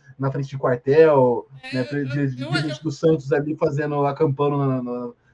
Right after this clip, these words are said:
Speaker 1: querendo contagem de votos, mas não foi indicado o diretor do Santos, não.
Speaker 2: Eu acho que a, a diretoria do Santos ficou ali, tipo,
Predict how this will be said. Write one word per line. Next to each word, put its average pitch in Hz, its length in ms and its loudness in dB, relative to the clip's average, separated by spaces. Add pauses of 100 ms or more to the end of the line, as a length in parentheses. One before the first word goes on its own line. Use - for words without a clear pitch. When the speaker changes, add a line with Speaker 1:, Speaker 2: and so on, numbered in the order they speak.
Speaker 1:
querendo 143 280 -2
contagem 143 440 -4
de 131 120 0
votos, 151 480 2
mas 160 100 -2
não 165 80 -2
foi 180 160 -6
indicado 165 380 -4
o 160 40 -14
diretor 160 220 -10
do 160 60 -18
Santos, 156 200 -18
não. 131 160 -12
Speaker 2:
Eu 302 100 -14
acho 294 200 -10
que 339 60 -8
a, 320 180 -12
a 311 40 -8
diretoria 349 420 -14
do 330 100 -16
Santos 320 340 -16
ficou 311 240 -14
ali, 294 220 -10
tipo, 226 720 -18